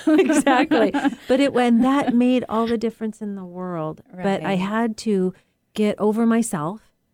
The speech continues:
Speaker 1: and the guilt that somehow I'm doing something <laughs> bad to my child or
Speaker 2: Mm-hmm.
Speaker 1: children and go, "Oh, wait a minute, this is sanity here. We need to, you know, if there's no partner,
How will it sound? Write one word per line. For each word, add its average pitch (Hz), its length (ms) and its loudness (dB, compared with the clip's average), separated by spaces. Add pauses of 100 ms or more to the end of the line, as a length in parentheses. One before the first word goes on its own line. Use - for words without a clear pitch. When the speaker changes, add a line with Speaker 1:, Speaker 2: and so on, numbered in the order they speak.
(260)
Speaker 1:
and 190 160 0
the 180 80 0
guilt 196 460 -2
that - 180 -6
somehow 208 600 0
I'm 185 160 -2
doing 185 260 0
something 190 580 0 (260)
<laughs> - 160 -10
bad 220 420 2
to - 120 -2
my 208 200 2
child 208 760 0
or 185 80 0
Speaker 2:
Mm-hmm. 202 140 -2
Speaker 1:
children 190 560 0 (320)
and 202 160 0
go, 190 240 0
"Oh, 233 100 2
wait 240 300 0
a 254 60 0
minute, 175 340 -2
this 175 180 -8
is 190 100 -10
sanity 185 540 -6
here. 151 400 -14 (640)
We 196 200 2
need 208 260 2
to, 185 220 -4
you 202 80 0
know, 185 60 0
if 165 60 -4
there's 185 180 -2
no 208 160 2
partner, 170 680 -6